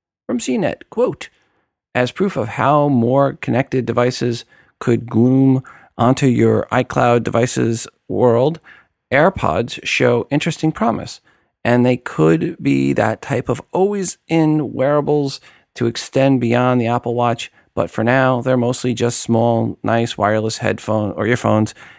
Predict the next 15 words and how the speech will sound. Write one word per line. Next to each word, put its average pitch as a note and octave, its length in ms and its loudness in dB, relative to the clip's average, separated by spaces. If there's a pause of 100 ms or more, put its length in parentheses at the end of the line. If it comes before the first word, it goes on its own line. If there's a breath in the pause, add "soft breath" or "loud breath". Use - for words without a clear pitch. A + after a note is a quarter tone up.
that - 180 -4
cost A#2 400 0
a A2+ 100 0
lot C3 360 2
and A2+ 240 0
lack G2+ 260 -2
a G2+ 120 -4
good F#2+ 260 -4
remote," G2 460 -2
unquote. - 460 -12 (580)
From C3 140 0
Mashable, D3 520 -2 (600 soft breath)
"Once - 440 -4
I A2+ 120 0
could G#2 300 -8